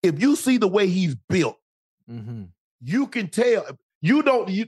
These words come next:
Speaker 1: I mean, you look at him, you're like, "Okay, that's a football player. He's an athlete."
Speaker 2: Yeah. Yeah.
Speaker 1: But then when you watch him and how he accelerates,
Speaker 2: Right.
Speaker 1: I've never seen a guy that could accelerate just like that.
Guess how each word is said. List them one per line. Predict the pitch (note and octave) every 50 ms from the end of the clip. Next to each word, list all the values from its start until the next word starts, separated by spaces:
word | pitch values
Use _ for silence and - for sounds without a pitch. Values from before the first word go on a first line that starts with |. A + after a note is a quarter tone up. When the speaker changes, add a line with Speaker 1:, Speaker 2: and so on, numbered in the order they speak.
| - - G3+
Speaker 1:
I | F3+
mean, | F#3+ F#3 F3
you | F#3 F#3 G3+
look | C4+ D4 - A3+
at | G#3+
him, | G3 G3
you're | F#3
like, | E3 C#3+ -
"Okay, | E3 E3+ - D#3
that's | D#3 D#3 C#3+
a | C3
football | - D#3+ D3+ - - A2 G#2
player. | - A2+ G#2+ A2
He's | C#3+ E3+ C3
an | A#2+ C#3
athlete." | C#3+ C#3 B2 - A2+ G#2 F#2
Speaker 2:
Yeah. | - G2 E2 D#2+ _ _ _ _ _ _ _
Yeah. | G2+ G#2+ A2
Speaker 1:
But | G#3 A#3+ G#3 E3
then | A3+ B3 A#3 G#3 G3
when | F#3 E3+
you | G3 G3
watch | E3+ C#3+ D3 F#3+ A#3 B3+ C4 - - E3+
him | E3+ D#3 -
and | D#3 D3+ C#3+
how | B2 - F#3+ A#3+ B3+ B3 G3
he | F3 A#3+ A3+ G3
accelerates, | E3 C3 - - - - B3+ C4 C4 B3 F#3+ E3 D3+ B2+ - - _ _ _ - _ _ _
Speaker 2:
Right. | - G3 B3 D4 D4+
Speaker 1:
I've | C#4 A3 G#3
never | G#3 A3 A3 G3+ F3+ F3
seen | - - F3+ E3 D3+
a | C#3
guy | C3 C3+ C#3 C3 A#2+ G#2 F#2+ - _ _ _ _ _ B2
that | C3 - D#3 -
could | C#3 A#2 - - _ _ _ - - _ _ _ _ -
accelerate | C3 - - E3 D3+ C#3+ C3+ C3+ A#2+ G#2
just | B2+ C3 A2+
like | B2 A#2+ A2 -
that. | A#2+ G#2+ -